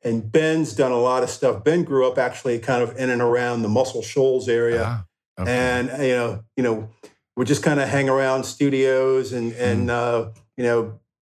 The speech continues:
Speaker 1: anytime somebody needed somebody to sing a backup part or, or do something, he, you know, he was always there to kinda jump in on that. And so he's kind of a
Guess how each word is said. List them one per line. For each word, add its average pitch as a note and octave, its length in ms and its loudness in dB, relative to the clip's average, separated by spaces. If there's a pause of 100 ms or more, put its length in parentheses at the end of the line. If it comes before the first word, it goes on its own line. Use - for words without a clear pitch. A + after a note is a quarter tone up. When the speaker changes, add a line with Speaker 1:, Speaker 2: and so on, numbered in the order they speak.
(280)
Speaker 1:
anytime C3+ 420 0
somebody C3 400 2
needed B2+ 280 0
somebody B2+ 420 2
to A2+ 280 -2 (180)
sing C3+ 260 0
a B2 40 0
backup C3 520 0
part B2+ 300 4
or, A2 180 -2
or A#2+ 120 -2 (140)
do C3+ 140 0
something, B2+ 440 0
he, B2 140 -2
you A2+ 60 0
know, A2+ 80 0
he B2+ 100 0
was B2 160 -4
always A#2+ 320 0
there B2 200 2
to A2+ 80 0
kinda A2+ 460 -4 (300)
jump C3+ 280 0
in B2+ 100 2
on A#2 160 0
that. A#2+ 220 -2
And A2 100 -10
so B2 140 -4
he's C3 180 -2
kind C3 180 0
of A2 120 -6
a G#2+ 300 -2